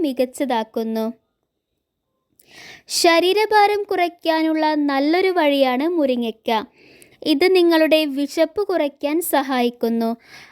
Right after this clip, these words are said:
അമിതമായ ഭക്ഷണം കഴിക്കാനുള്ള പ്രവണതയും ഇത് ഒഴിവാക്കുന്നു. അതോടൊപ്പം ശരീരത്തിന് ആവശ്യമായ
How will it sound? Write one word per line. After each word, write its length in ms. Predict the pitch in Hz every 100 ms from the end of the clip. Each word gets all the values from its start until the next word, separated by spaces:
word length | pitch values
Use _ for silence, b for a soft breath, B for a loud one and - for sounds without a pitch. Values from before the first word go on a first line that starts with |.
| - 302
അമിതമായ 800 | 311 349 403 427 415 392 392 370
ഭക്ഷണം 440 | 330 311 - 339 339 330
കഴിക്കാനുള്ള 720 | 294 285 - 277 277 277 269 269
പ്രവണതയും 680 | 262 262 254 254 233 247 320 302
ഇത് 140 | 294 302 277
ഒഴിവാക്കുന്നു. 720 | 254 233 233 233 - 226 226 226 233 b b b b b 277
അതോടൊപ്പം 640 | 285 269 311 320 320 302 302 294 b b -
ശരീരത്തിന് 720 | 320 302 311 311 302 311 302 294 - 277
ആവശ്യമായ 920 | 285 339 - 392 359 320 294 294